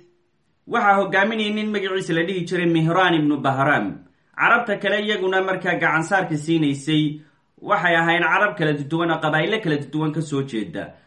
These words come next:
Reer Bani Tamri iyo reer Taqlib iyo Iyaad,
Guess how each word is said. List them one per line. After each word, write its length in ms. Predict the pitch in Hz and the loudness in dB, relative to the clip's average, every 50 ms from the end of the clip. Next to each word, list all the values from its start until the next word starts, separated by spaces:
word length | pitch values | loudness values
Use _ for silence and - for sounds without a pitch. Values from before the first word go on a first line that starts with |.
| _ _ - | _ _ -2
Reer 240 | 139 170 196 - 151 | 0 0 0 0 0
Bani 320 | 175 165 160 156 147 147 | 0 2 2 0 -2 -2
Tamri 560 | 156 160 147 143 143 160 170 180 170 - - - | 0 2 2 2 2 2 0 -2 -2 -6 -8 -8
iyo 200 | 95 123 139 147 139 - | -6 -4 -4 -4 -6 -8
reer 400 | - - 160 170 185 190 175 - | -6 -2 0 2 0 0 0 -2
Taqlib 560 | 170 151 147 147 151 156 165 165 160 - - _ _ _ _ _ _ _ _ - | -4 -4 -2 0 2 2 2 0 -2 -6 -14 _ _ _ _ _ _ _ _ -6
iyo 280 | 143 170 175 175 165 | -4 -2 -2 0 -2
Iyaad, 500 | - 131 151 156 160 190 185 180 160 139 | -2 -2 -2 -2 0 2 2 2 2 0